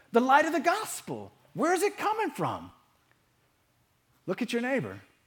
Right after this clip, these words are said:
That's where it's coming from. The light of the gospel is coming from you,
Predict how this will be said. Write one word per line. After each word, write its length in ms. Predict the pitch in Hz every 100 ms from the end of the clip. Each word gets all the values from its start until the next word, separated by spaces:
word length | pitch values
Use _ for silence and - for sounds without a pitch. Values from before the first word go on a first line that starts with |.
| _ _ _ _ _ _ _ _ _ _ _
That's 240 | 135 135 151
where 120 | 147
it's 120 | 139
coming 280 | - 170 127
from. 300 | 101 90 85 _ _ _ _ _ _ _ _ _ _ -
The 100 | 175
light 200 | 196 277
of 80 | 262
the 60 |
gospel 440 | 233 240 262 - 170
is 80 | 151
coming 440 | - 247 214 170
from 420 | - 196 175 147
you, 480 | 160 226 302 339